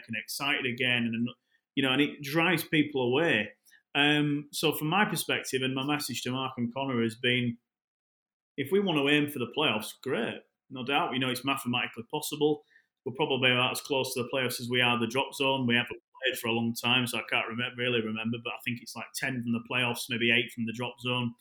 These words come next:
with three games in hand on most of the top seven. So it's game on.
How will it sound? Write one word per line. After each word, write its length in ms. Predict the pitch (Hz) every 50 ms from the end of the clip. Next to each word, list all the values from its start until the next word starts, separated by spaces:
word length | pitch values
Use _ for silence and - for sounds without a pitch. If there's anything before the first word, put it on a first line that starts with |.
| - - - - - - _ 131
with 240 | 131 131 123 -
three 220 | - 139 135 131 127
games 280 | 131 127 127 123 117
in 120 | 123 120 117
hand 240 | 135 131 131 131 123
on 160 | 120 120 123
most 280 | 123 127 123 - -
of 60 | 117 117
the 120 | 120 117 -
top 200 | - 127 - -
seven. 600 | - - - - 147 139 139 151 165 180 175 160 - _ _ _ _ - - - _ _ _ _ _ _ _ _
So 640 | - - - 156 156 160 156 160 156 120 117 - - - - -
it's 220 | 175 160 156 -
game 320 | - - 165 147 139 127 117
on. 380 | 143 202 233 214 - - -